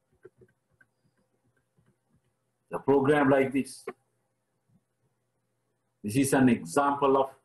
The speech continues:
the sound grievance settlement proceeding. An example of similar la-, la-,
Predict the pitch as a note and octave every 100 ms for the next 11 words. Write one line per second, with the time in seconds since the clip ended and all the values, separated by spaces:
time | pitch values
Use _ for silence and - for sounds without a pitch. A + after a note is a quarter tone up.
0 | _ _ _ _ _ _ - - - C#3+
1 | C#3 A#2+ A#2+ C#3 C#3 B2 C3+ C#3+ C#3 B2
2 | C3 C3 C3+ F2 D#2+ _ _ _ _ _
3 | _ _ _ _ _ _ _ _ _ _
4 | _ _ _ _ _ _ _ _ _ _
5 | _ _ _ _ _ F#3+ _ _ _ _
6 | _ _ _ _ _ _ _ _ _ _
7 | _ _ - G#2 A2+ - C3+ C3+ C3+ C3+
8 | C3 - C3+ C#3+ C3+ C3 C3+ - A#2 A2
9 | A#2